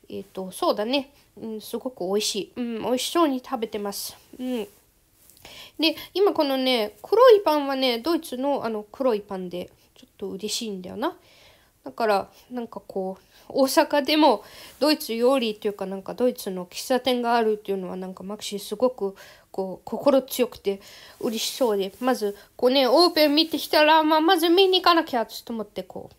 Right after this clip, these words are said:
見に来ました。ジャムの上に、えーと、こうね。で、うちだけ食べたらちょっと申し訳ないんで、マックス君に少しお水をあげました。水、どう？反応。マックス君、美味しい？よし、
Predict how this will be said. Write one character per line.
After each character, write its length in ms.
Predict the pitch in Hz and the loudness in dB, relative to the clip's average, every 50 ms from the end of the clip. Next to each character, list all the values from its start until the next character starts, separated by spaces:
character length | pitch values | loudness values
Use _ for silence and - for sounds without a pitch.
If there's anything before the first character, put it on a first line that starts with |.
| _ - | _ -8
見 80 | 233 | -6
に 140 | 220 202 185 | -6 -6 -8
来 160 | - - - | -10 -12 -14
ま 80 | - 156 | -14 -12
し 100 | - - | -14 -14
た。 120 | - - - _ _ _ _ _ _ _ _ _ _ _ _ _ _ _ _ _ - - - - - - _ _ _ _ | -16 -18 -20 _ _ _ _ _ _ _ _ _ _ _ _ _ _ _ _ _ -20 -20 -20 -20 -20 -20 _ _ _ _
ジ 140 | - 202 247 | -2 2 4
ャ 80 | 254 254 | 4 4
ム 160 | 240 220 202 | 4 2 -2
の 140 | 196 196 196 | -2 -4 -4
上 240 | - 233 269 277 277 | -2 0 2 2 2
に、 240 | 285 311 302 302 - - - - - - - _ _ _ _ - | 2 0 -2 -2 -8 -16 -18 -18 -20 -20 -20 _ _ _ _ -8
え 100 | 214 202 | -8 -8
ー 80 | 190 | -8
と、 180 | - 180 175 160 - _ _ _ _ _ _ | -10 -12 -14 -14 -18 _ _ _ _ _ _
こ 180 | - - - - - | -20 -20 -20 -10 -6
う 40 | 277 | -6
ね。 140 | 302 302 - - - - - _ _ _ - | -6 -6 -8 -14 -20 -20 -20 _ _ _ -2
で、 60 | 320 | 0
う 160 | 320 311 320 | 0 0 0
ち 140 | 320 - 277 | -2 2 2
だ 100 | 294 294 | 4 4
け 120 | 294 - 254 | 4 2 -2
食 120 | 269 277 220 | -2 -2 -2
べ 80 | 202 | -2
た 100 | 208 208 | -2 -2
ら 120 | 185 180 175 | -4 -4 -4
ち 80 | - 220 | -6 -8
ょ 20 | |
っ 20 | |
と 140 | 214 - 190 | -10 -10 -10
申 140 | 190 196 185 | -12 -12 -10
し 80 | - - | -8 -8
訳 240 | 190 180 - - 180 | -8 -8 -8 -10 -10
な 120 | 180 175 | -8 -8
い 60 | 170 | -10
ん 80 | 165 175 | -6 -2
で、 240 | 196 269 285 285 _ _ - - _ _ | -2 -2 -2 -2 _ _ -20 -20 _ _
マ 120 | 262 269 | -4 -2
ッ 40 | 262 | -2
ク 60 | 262 | -2
ス 80 | - - | -6 -6
君 220 | - 311 285 294 | -4 -2 2 4
に 200 | 320 381 370 - - | 4 4 4 2 -4
少 280 | - - - - - 320 | -12 -14 -4 0 2 2
し 280 | 320 - - - - _ | 2 0 -2 -6 -6 _
お 100 | - 220 | -4 -2
水 220 | 226 254 311 403 | 2 6 6 6
を 340 | 494 494 466 494 466 453 440 415 | 6 8 8 8 8 8 6 6
あ 20 | 381 | 6
げ 120 | 403 403 | 4 4
ま 120 | 392 403 | 4 4
し 220 | 370 - - - _ | 2 0 -4 -6 _
た。 100 | - 349 349 349 349 349 339 339 339 320 320 330 330 320 311 320 _ _ _ _ _ _ _ _ - | 2 4 4 4 4 2 0 0 0 -2 -2 -2 -2 -4 -6 -10 _ _ _ _ _ _ _ _ -12
水、 420 | 214 214 220 226 - 285 311 - - | -8 -6 -6 -4 -4 -4 -4 -4 -2
ど 300 | 233 311 311 302 302 339 | 0 2 4 4 4 4
う？ 60 | 392 - _ | 0 -4 _
反 260 | - - 233 233 226 | -6 -6 -4 -4 -4
応。 200 | 214 220 208 - _ _ _ _ - | -4 -4 -6 -8 _ _ _ _ -6
マ 80 | 262 277 | -6 -6
ッ 20 | |
ク 60 | 277 | -6
ス 60 | - | -4
君、 200 | - - 277 254 - - _ _ - | 0 2 2 2 0 -4 _ _ -2
美 60 | - | -2
味 40 | 269 | -2
し 140 | 262 - 359 | 0 2 2
い？ 40 | 403 494 - - _ _ _ _ _ _ _ _ _ _ _ _ _ - | 2 2 0 -6 _ _ _ _ _ _ _ _ _ _ _ _ _ -4
よ 120 | 208 240 | -2 0
し、 300 | 240 - - - - - | 0 0 -2 -4 -8 -12